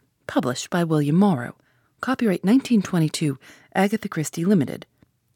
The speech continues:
Reading courtesy of HarperCollins Publishers. Agatha Christie and Tommy and Tuppence are registered trademarks of Agatha Christie Limited,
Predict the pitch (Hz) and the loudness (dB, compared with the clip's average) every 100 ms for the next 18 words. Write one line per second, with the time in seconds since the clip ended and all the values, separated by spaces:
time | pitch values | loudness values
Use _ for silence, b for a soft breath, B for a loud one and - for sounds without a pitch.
0 | - 294 220 131 - 143 147 196 180 214 | 0 2 2 0 -4 -6 -4 -4 -2 -2
1 | 220 - 156 147 156 - 214 - - - | -2 -4 -2 -2 -2 -2 -4 -4 -8 -8
2 | - - _ _ _ _ _ _ 254 294 | -12 -18 _ _ _ _ _ _ -2 0
3 | 359 285 143 - 160 185 B B 185 165 | 0 -2 -6 -4 -6 -6 B B -4 0
4 | 170 170 160 143 139 - 190 - b b | 0 0 0 -2 -6 -6 -8 -8 b b
5 | b - 190 262 - 262 226 - 139 143 | b -4 0 0 0 -4 -4 -4 -4 -4
6 | 165 - b b b 175 214 247 233 - | -6 -10 b b b 0 2 0 -4 -4
7 | 151 - 175 208 139 - | -4 -2 2 2 2 -4